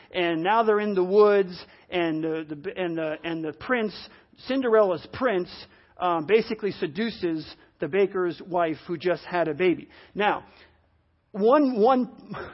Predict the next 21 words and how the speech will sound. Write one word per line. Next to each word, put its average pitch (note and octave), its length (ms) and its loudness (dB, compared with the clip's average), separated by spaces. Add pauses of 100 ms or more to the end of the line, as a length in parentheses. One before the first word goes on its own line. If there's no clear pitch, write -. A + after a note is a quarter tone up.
<laughs> - 400 -10
one D4 220 0
positive D4 500 -2
side F3 260 2
of C#3+ 80 -4
all E3 160 -4
that G3+ 220 0
was F#3+ 200 4 (300)
I C4+ 160 2
had C#4 180 4
a A3+ 60 6
really B3+ 360 4
amazing G#3 500 0
ride G3 240 2
home F#3 500 0 (300)
with G3+ 240 2
Josh A3 380 4
in G3+ 100 -2
the F#3+ 100 0
car, G3 500 2 (520)
um, G3 600 6